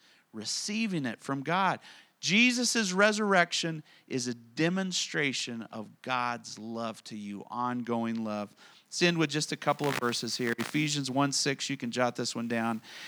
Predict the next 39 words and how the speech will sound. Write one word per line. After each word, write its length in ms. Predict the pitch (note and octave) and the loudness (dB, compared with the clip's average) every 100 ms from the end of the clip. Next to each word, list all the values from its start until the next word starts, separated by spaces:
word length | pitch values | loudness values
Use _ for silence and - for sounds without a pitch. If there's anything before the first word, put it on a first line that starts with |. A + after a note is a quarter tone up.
| - - - | -16 -6 -2
It, 160 | - | -2
it, 180 | - C3+ | -2 0
this 280 | D#3 D#3+ - | 2 4 0
just 260 | D3 C#3 | 0 0
struck 400 | - - C#3 B2+ | 0 4 4 6
me. 160 | A2 A2+ | 2 -2
It 80 | - | 0
says, 260 | - B2+ | 0 0
"To 140 | - C#3 | 0 0
the 100 | B2 | -2
praise 540 | - - F3 F#3 F#3 | -2 2 4 4 0
of 100 | C#3+ | -2
his 160 | A#2 A2 | -2 -4
glorious 680 | A2+ C3 D3+ E3+ F3 E3 - - | -4 0 2 2 0 -4 -8 -12
grace." 840 | - A2+ C3+ D3+ A#2 - - - - | -12 -6 -2 -2 -2 -4 -6 -8 -10
Oh, 240 | G#2 C3+ - - | -4 -4 -4 -12
I 60 | - | -12
love 220 | G2+ G#2+ | -10 -8
God's 320 | - A2 A2 - | -8 -8 -8 -10
grace. 520 | F2+ F#2 G2 - - - - A#1+ - A#1 A#1+ - - - _ _ _ | -10 -8 -8 -8 -8 -8 -6 -6 -6 -10 -10 -14 -20 -20 _ _ _
"With 180 | C#3 C#3 | 0 4
which 300 | D3+ F3 - | 8 8 8
he 120 | - | 4
has 120 | C#3+ A#2+ | 2 2
blessed 880 | A#2+ C#3+ E3 G3+ G#3 - - - - _ | 0 6 8 8 6 0 -4 -10 -12 _
and 220 | - A2+ | -6 -6
favored 640 | - - E3+ E3 D3 B2+ | -8 2 6 6 4 2
us 340 | B2+ B2+ B2 - - | 4 2 0 -8 -4
in 280 | B2+ D3 C#3+ | -2 -2 -4
the 100 | B2+ | -4
beloved." 680 | A#2+ A#2+ A2+ G#2+ G2+ - - - - | -2 -2 0 -2 -6 -10 -14 -14 -14
<laughs> 680 | - - - - - - - | -14 -14 -16 -16 -16 -16 -6
God 180 | F3+ G3 | 0 2
has 120 | F#3+ | 2
just 220 | E3+ - | 0 -2
poured 380 | - B3+ B3+ B3 | -8 0 4 6
out 180 | A#3 A3 | 6 6
his 180 | G#3 F3+ | 4 2
grace 560 | E3+ F3+ D#3+ C3+ - | 6 8 8 6 0